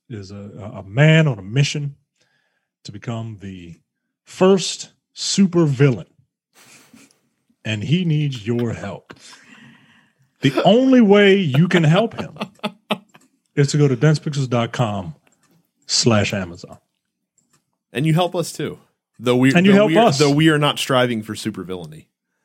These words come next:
Speaker 1: No,
Speaker 2: Yet.
Speaker 1: no, not yet. Um, uh, yes, go to, uh, what did I, what did I, what was the last thing I bought when I went to dense pixels dot com slash Amazon? I bought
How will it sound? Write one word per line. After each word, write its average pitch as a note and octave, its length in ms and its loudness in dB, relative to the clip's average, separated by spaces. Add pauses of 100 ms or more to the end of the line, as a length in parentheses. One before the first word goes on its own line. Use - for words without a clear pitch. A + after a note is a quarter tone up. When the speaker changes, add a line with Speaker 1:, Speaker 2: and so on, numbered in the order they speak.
(280)
Speaker 1:
No, B3 300 2 (100)
Speaker 2:
Yet. - 100 -18
Speaker 1:
no, F3 400 -4 (100)
not D3+ 240 -8
yet. D#3+ 280 -8 (100)
Um, A#2 760 -10 (800)
uh, A#2+ 1040 -2
yes, C#3 380 0
go F#3+ 180 4
to, D#3 260 4
uh, C#3+ 260 -2
what F3+ 120 -6
did G#3 120 -2
I, C#3+ 120 2
what D3 160 -6
did F#3+ 120 0
I, C3 100 2
what C3 180 -6
was G#3 100 0
the C3+ 80 2
last C3 260 2
thing A#2+ 120 -6
I G#2 120 -8
bought G2 280 -12
when G#2 120 -18
I G2 80 -14
went F#2+ 160 -16
to - 60 -20
dense F2+ 220 -16
pixels - 360 -20
dot - 180 -18
com - 220 -20
slash - 340 -20
Amazon? - 340 -20 (840)
I D3+ 220 0
bought G2 800 -8